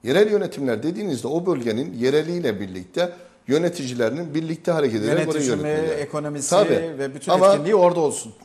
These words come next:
Speaker 1: son dönemlerde şöyle bir şey var. Ee, bunu da ifade ediyorum.
Speaker 2: Ee, toparlayıp kapatalım.
Speaker 1: Yücel Yalçınkaya, e, olarak şunu ifade ediyorum.
Speaker 2: Buyurun.
Speaker 1: Ee,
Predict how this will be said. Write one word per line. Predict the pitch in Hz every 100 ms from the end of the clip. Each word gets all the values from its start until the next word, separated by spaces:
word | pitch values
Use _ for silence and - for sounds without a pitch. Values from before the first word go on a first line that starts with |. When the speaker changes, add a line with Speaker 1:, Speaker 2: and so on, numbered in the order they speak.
| 85
Speaker 1:
son | - 170 175
dönemlerde | 170 160 147 147 139
şöyle | 131 143 139
bir | 127
şey | - 135
var. | 98 - - _ _ - -
Ee, | 107 113 127
bunu | 156
da | 151
ifade | 110 101 87
ediyorum. | 85 82 82 110
Speaker 2:
Ee, | - 80 78 78
toparlayıp | 214 190 185 180
kapatalım. | 147 139 113 101 -
Speaker 1:
Yücel | 131 170 170
Yalçınkaya, | 160 - 156 143 143
e, | 123 - 98
olarak | 98 123 120 135
şunu | - 120
ifade | 98 92 78
ediyorum. | 78 131 139 113 104 _ _ _ _ _ _
Speaker 2:
Buyurun. | - 101 98
Speaker 1:
Ee, | 92